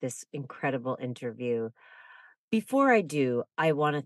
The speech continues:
thank you from the bottom of my heart. Um, the first time I met you, which was just a few months ago, I,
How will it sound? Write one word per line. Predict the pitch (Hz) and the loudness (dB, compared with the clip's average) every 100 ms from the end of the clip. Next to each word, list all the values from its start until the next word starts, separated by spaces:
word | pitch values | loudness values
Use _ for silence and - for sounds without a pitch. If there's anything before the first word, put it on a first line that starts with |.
| - | -4
thank | 131 127 - | -4 -4 -6
you | 120 104 - | -8 -8 -4
from | 151 143 | -2 -2
the | 135 | -2
bottom | 131 131 135 135 | 0 0 0 -2
of | 123 | -2
my | 127 120 | -4 -6
heart. | - 120 107 - - - | -6 -10 -10 -16 -20 -10
Um, | 151 143 135 131 131 - | -4 -2 -2 -2 -4 -4
the | 160 143 - | -2 -2 -4
first | - 180 165 | -2 -2 -2
time | - 170 147 | -4 -2 0
I | 139 | 0
met | 135 135 143 - | 2 2 0 -2
you, | 127 123 110 117 - | -6 -4 -4 -6 -8
which | 151 151 - | -4 -4 -2
was | 147 - | -8 -8
just | - 165 - | -4 -4 -4
a | 135 | -10
few | 151 147 | -4 -2
months | 135 127 - | 0 -2 -6
ago, | 135 123 113 - | -4 -4 -4 -2
I, | 165 | 0